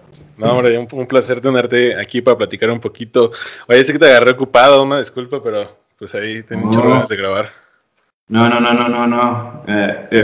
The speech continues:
Speaker 2: fue error mío que se me, se me retardó una pauta de grabación y, bueno, salí tarde, llegué tarde, horrible. Perdónenme.
Speaker 1: <laughs> Venga, oye, pues, para todos los que, que no te conocen, cuéntanos un poquito profesionalmente a qué te dedicas.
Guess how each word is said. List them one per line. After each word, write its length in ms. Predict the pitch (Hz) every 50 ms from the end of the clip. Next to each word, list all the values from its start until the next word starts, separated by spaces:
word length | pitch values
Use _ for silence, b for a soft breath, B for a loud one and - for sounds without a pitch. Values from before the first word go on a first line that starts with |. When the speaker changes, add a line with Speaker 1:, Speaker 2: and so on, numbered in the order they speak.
| 110 -
Speaker 2:
fue 140 | - 151 151
error 240 | 147 165 165 160
mío 260 | 156 160 165 165 165 165
que 100 | 170 160
se 100 | 156 147
me, 300 | 131 131 127 120 113 110
se 140 | - - 120
me 320 | 117 113 113 110 107 107 104
retardó 1040 | 104 110 107 104 107 107 107 104 101 110 113 117 123 127 131 127 127 127 - - -
una 460 | - 123 123 123 120 120 120 110 -
pauta 240 | 123 120 117 117 139 139
de 60 | 135
grabación 560 | 131 123 117 107 - - 147 143 147 - -
y, 40 | -
bueno, 280 | - - - - - - -
salí 220 | - - 78 78 -
tarde, 300 | - 87 82 110 110 110
llegué 200 | 92 92 90 92
tarde, 280 | - 90 87 101 110 95
horrible. 460 | 78 73 69 58 50 - - - - - - -
Perdónenme. 720 | - 104 98 98 95 110 110 110 110 101 98 92 90 85 78 - - - - - _ _ _ _ _ _ _
Speaker 1:
<laughs> 1400 | - 127 - - - - - - 160 - - 147 127 - 123 - - - - _ - - - - - - _ -
Venga, 340 | 123 120 131 131 131 135 143
oye, 320 | 143 156 170 185 180 180 B B B B B B -
pues, 260 | 147 131 - - _ _ -
para 200 | 139 135 135 -
todos 180 | 160 175 196 185
los 160 | 160 143 -
que, 500 | - 120 110 110 110 110 82 71 98 _ _ -
que 80 | 131
no 100 | 123 127
te 80 | 120 151
conocen, 800 | - 135 123 123 127 127 143 143 139 135 123 110 104 101 95 95 _ _ _ _
cuéntanos 520 | - 131 135 135 147 143 135 120 113 -
un 120 | 151 127 -
poquito 400 | 131 - 131 123 - 135 127 -
profesionalmente 760 | - 110 - 117 110 - 123 131 131 123 123 123 120 123
a 60 | 113 -
qué 80 | 120
te 140 | - - 117
dedicas. 600 | 104 98 101 101 98 - 95 90 - - -